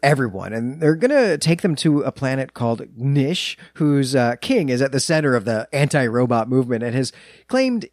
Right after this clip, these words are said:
independence since the attack, right? He is no longer a part of the U G C. And when we get there, we meet the Nishian king. The Nishians, by the way, look a lot like pigs, and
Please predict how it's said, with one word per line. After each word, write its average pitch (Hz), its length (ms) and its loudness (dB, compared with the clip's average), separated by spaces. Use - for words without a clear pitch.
independence 143 720 0
since 117 320 -2
the 110 300 -2
attack, 104 460 -6
right? - 140 -10
He 117 60 -12
is 135 340 -12
no 147 200 4
longer 120 360 4
a 104 60 -2
part 98 260 -2
of 98 220 -6
the 101 160 -4
U 104 160 -4
G 107 120 -4
C. 107 400 -2
And 185 120 2
when 233 80 2
we 240 80 2
get 294 240 0
there, 127 240 2
we 147 160 2
meet 202 240 0
the 165 80 2
Nishian 175 500 0
king. 104 460 -10
The 180 140 -2
Nishians, 208 340 0
by 139 140 2
the 127 80 -2
way, 127 80 2
look 131 160 2
a 135 40 4
lot 135 180 2
like 117 220 -4
pigs, 110 360 -4
and 127 180 -4